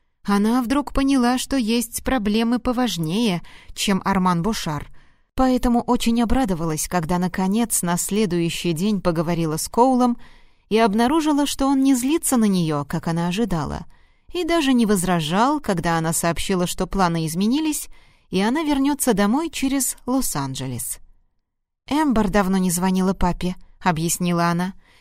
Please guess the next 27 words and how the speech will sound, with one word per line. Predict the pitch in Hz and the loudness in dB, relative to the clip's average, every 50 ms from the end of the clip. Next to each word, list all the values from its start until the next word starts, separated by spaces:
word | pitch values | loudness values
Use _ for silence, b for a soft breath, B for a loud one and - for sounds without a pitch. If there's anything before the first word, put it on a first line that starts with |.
| B B B | B B B
"и | 254 262 | 2 2
он | 262 254 254 247 | 4 6 4 4
хочет, | 240 - - 320 330 - - 320 | 2 2 0 0 0 0 -2 -4
чтобы | - - - 294 254 233 254 | -4 -2 -2 0 2 2 2
я | 240 285 302 | 2 0 0
посмотрела, | - 302 - - 247 240 - 247 277 285 262 233 | 0 0 2 2 0 0 2 0 0 0 0 0
как | - - 185 - - | 0 0 -2 -2 -2
она. | 185 175 175 185 185 - - - _ _ _ _ _ _ | -2 -2 -2 -4 -6 -8 -16 -20 _ _ _ _ _ _
Я | - 220 208 226 226 214 202 | -6 -2 0 0 2 2 0
пробуду | 190 - 214 214 208 185 208 226 208 214 196 | 2 2 2 2 2 2 0 0 2 2 0
там | - 214 202 196 | 2 0 2 2
одну | 196 180 180 208 220 | 2 2 2 2 2
ночь | 233 294 370 381 - - | 2 0 -2 -2 -2 -2
и | 226 | 0
вернусь | 175 190 196 202 233 277 330 330 - - | 2 2 2 2 2 0 -2 -2 -4 -4
в | 175 | -2
Лондон". | 190 190 208 208 208 196 220 226 247 - - - _ _ _ _ - - - - - _ - - | 0 2 2 2 2 0 0 -2 -4 -8 -14 -20 _ _ _ _ -16 -16 -16 -16 -18 _ -20 -10
Поколебавшись | - 156 160 - 175 160 170 156 190 226 226 - - 214 - | -8 -8 -4 -2 -2 0 0 0 0 -2 -2 -2 -2 -2 -2
секунду, | - - 208 - - 262 254 226 180 175 | -2 -4 -6 -4 -2 0 0 0 0 0
она | 170 165 185 185 | 0 0 -2 -2
добавила: | 156 165 139 - 135 127 - 143 143 160 175 - - _ _ _ _ _ _ _ _ | -2 -4 -4 -4 -8 -8 -8 -8 -8 -10 -12 -12 -18 _ _ _ _ _ _ _ _
"Если | - 226 190 185 190 185 - - 190 190 196 | -10 -8 -4 -2 -2 -2 -2 -2 -2 -2 -2
ты | 196 - 202 196 196 | -2 -2 -2 0 0
не | 208 233 | 0 0
возражаешь". | 233 254 233 254 262 247 180 170 160 143 143 - - - - - _ _ _ _ _ _ _ _ _ _ _ _ _ _ | 0 0 0 0 0 0 -2 -2 -4 -4 -6 -6 -8 -8 -12 -18 _ _ _ _ _ _ _ _ _ _ _ _ _ _
"Не | - 320 370 370 | -4 -2 -2 2
возражаю", — | 320 330 277 226 247 233 220 202 160 160 165 156 156 160 165 170 | 2 2 2 4 2 2 2 2 0 0 -2 -2 0 -2 -2 -2